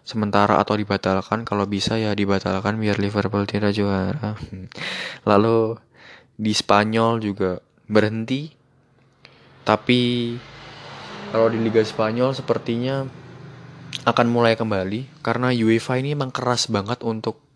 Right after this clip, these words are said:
lanjutkan tanpa penonton. Padahal kita tahu kasusnya sedang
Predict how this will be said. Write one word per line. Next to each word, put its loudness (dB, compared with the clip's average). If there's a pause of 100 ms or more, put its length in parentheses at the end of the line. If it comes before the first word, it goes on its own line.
(180)
lanjutkan 2
tanpa 0
penonton. -4
Padahal -4 (480)
kita -2
tahu 0
kasusnya -4
sedang -2